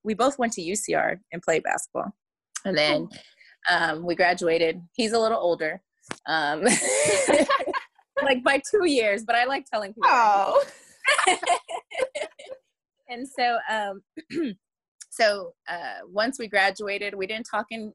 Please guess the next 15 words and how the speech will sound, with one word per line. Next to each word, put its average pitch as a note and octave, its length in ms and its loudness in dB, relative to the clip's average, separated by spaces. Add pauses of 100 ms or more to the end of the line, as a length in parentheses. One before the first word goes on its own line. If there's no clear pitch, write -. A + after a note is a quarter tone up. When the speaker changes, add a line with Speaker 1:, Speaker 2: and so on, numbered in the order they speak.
Speaker 1:
we F#3 120 -8
didn't F3+ 240 -6
date F3+ 280 2
in F#3+ 120 -12
college D#3+ 320 -2
at D#3+ 100 -4
all. - 160 -4 (300)
Once B3 220 2
we G#3 60 2
Speaker 2:
Uh-huh. - 60 -4
Speaker 1:
graduated, E3+ 800 0 (380)
I E3+ 180 2
started F3 340 0
working D#3+ 400 -6
there, D#3 320 -8